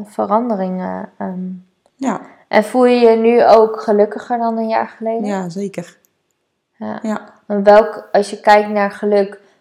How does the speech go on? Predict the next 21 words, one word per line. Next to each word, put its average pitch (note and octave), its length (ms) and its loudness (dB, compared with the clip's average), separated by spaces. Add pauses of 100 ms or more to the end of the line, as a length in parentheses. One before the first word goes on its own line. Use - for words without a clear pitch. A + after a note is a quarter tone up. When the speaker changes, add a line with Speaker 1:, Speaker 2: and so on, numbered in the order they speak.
(100)
Speaker 1:
welk G3+ 300 6
cijfer A3 500 0
gaf G#3+ 320 -4
je, G3+ 300 0 (600)
eh, G#3 260 -10
geluk G#3 420 -2
een G#3+ 140 -2
jaar G3+ 260 0
geleden G3+ 420 -4
en G3+ 100 -6
welk G#3+ 240 -6
cijfer G#3+ 360 -8
geef G#3+ 320 -10
je - 120 -16
het G3+ 100 -6
nu? G#3+ 320 -4 (2750)
Speaker 2:
Ik G3 200 -14
denk F#3+ 220 -12
een F#3+ 100 -8
jaar G3 240 -6
geleden F#3+ 680 -4